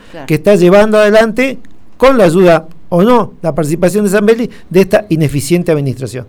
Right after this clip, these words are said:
Speaker 1: Ujú. Gastón, antes de pasar a vos, a, a tu turno, eh, a ver, dos cuestiones. Respecto de la energía eléctrica, y esta es mi opinión personal, me parece que la,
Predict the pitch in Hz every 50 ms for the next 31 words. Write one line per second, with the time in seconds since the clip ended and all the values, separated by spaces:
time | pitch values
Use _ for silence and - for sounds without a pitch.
0 | - 170 190 190 185 196 214 240 233 - 175 170 165 - 190 190 196 202 208 202
1 | 190 180 175 170 165 165 - - 180 185 185 190 202 214 - - 151 156 - -
2 | 143 147 147 147 156 151 - 214 214 220 233 233 254 254 - - - - - -
3 | _ - - 175 170 170 170 170 165 165 165 165 160 160 160 156 - _ - 165
4 | 165 160 202 214 233 240 233 220 190 165 147 143 160 - 254 277 277 285 247 196
5 | 175 160 156 151 147 - 180 180 196 190 - 226 233 - 190 165 143 135 - 156
6 | 160 160 160 175 160 160 165 160 165 165 165 165 160 160 160 156 160 160 170 175
7 | 190 185 165 - 147 160 170 - 170 160 156 151